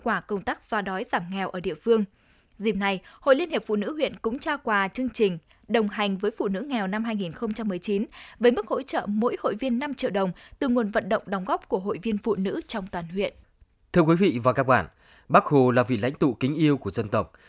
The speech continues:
Speaker 2: người đã hy sinh cả cuộc đời để mang lại độc lập, tự do, đem lại cuộc sống hòa bình, ấm no, hạnh phúc cho cả dân tộc. Chính vì vậy, khó có thể diễn tả hết được những tình cảm của người dân Việt Nam dành cho Bác.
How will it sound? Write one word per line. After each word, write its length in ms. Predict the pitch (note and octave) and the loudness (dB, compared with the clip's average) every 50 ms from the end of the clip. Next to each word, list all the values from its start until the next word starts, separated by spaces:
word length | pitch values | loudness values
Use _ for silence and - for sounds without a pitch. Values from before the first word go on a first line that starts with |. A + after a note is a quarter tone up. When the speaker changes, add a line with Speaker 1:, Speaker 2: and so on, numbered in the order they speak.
| - - _ | -20 -8 _
Speaker 2:
người 200 | B2 C3 C#3 B2+ | 2 4 6 6
đã 120 | B2+ C3+ | 6 4
hy 120 | D#3 E3+ G3 | 4 2 0
sinh 240 | - - F#3+ F#3 F3 | 2 2 0 0 2
cả 120 | - B2+ | -2 -2
cuộc 220 | - - A#2+ G#2 | 0 -2 -2 2
đời 200 | A#2 A#2 A2+ G#2+ | 4 4 4 4
để 120 | G2 G#2 G2 | 2 0 -2
mang 200 | A#2 C#3 C3+ C#3 | -2 -4 -2 -2
lại 120 | B2+ G2+ | -4 -2
độc 220 | - B2 A2+ - - | -2 -4 -6 -2 -2
lập, 180 | A#2+ G#2 - _ | -4 -4 -2 _
tự 120 | A#2+ A2+ | -6 -6
do, 320 | G2+ - B2+ A#2+ A#2 A2 - - - - - - | -2 0 0 2 2 0 -2 -6 -18 -20 -18 -4
đem 180 | C#3 D3 D3+ D3 | -2 -2 0 0
lại 100 | - - | -2 -2
cuộc 180 | - A#2+ G#2+ | -2 -6 -6
sống 260 | - - A2+ A2+ C#3+ D3 | -2 -2 0 0 0 0
hòa 140 | D3 A#2 G2 | 0 0 2
bình, 280 | G#2 A2 G#2 F2+ E2+ - _ | 0 0 -2 -2 -6 -8 _
ấm 180 | A2+ A2 B2 | -6 -6 -2
no, 240 | C3 C#3+ B2+ A#2+ G#2+ - - - _ | 0 2 2 2 0 -4 -12 -20 _
hạnh 180 | - D3 A#2+ G2+ | -4 -4 -4 0
phúc 200 | - F#3+ G3+ - | -2 -2 -2 -2
cho 160 | - - D3 | -2 -4 -4
cả 160 | - - - - | -2 -4 -6 -4
dân 160 | - A2 G#2 | -4 -6 -2
tộc. 280 | - A2 F#2 - _ _ _ _ _ _ _ _ _ _ _ _ | -2 -2 -2 -4 _ _ _ _ _ _ _ _ _ _ _ _
Chính 160 | - C#3+ D3 | -4 -4 -2
vì 100 | D3+ - | -2 -2
vậy, 240 | - - A#2 G2+ E2+ - _ _ _ _ _ | 0 0 0 0 0 -4 _ _ _ _ _
khó 120 | - C#3 | -2 0
có 100 | C#3+ G#3 | 0 0
thể 200 | - - D3+ G#2 | 0 2 0 0
diễn 220 | F2+ - A#2 C3 D3+ | 0 -2 -6 -4 -4
tả 140 | C3 G#2+ | -4 -4
hết 240 | F#2+ F2 D#3 A3+ - | -2 -2 -2 -4 -2
được 140 | - G#2 F2 | -4 -6 -6
những 120 | A#2 D3 | -6 -4
tình 180 | - - B2 G#2+ | -2 -2 -2 0
cảm 260 | - - B2+ G2+ E2+ | 0 0 0 0 -2
của 120 | - - G2+ | -4 -6 -6
người 160 | F#2 G2+ A2 | -4 -6 -4
dân 180 | - D3+ C#3+ | -4 -6 -4
Việt 180 | A#2+ B2 G2 - | -2 -4 -4 -4
Nam 260 | G#2+ A#2+ A#2+ A#2+ A#2 | -4 -2 -2 -4 -4
dành 180 | - - F#2 D#2+ | -6 -8 -10 -8
cho 120 | - G2+ | -8 -6
Bác. 200 | F#2+ A2 B2 D3+ | -2 -2 -2 -2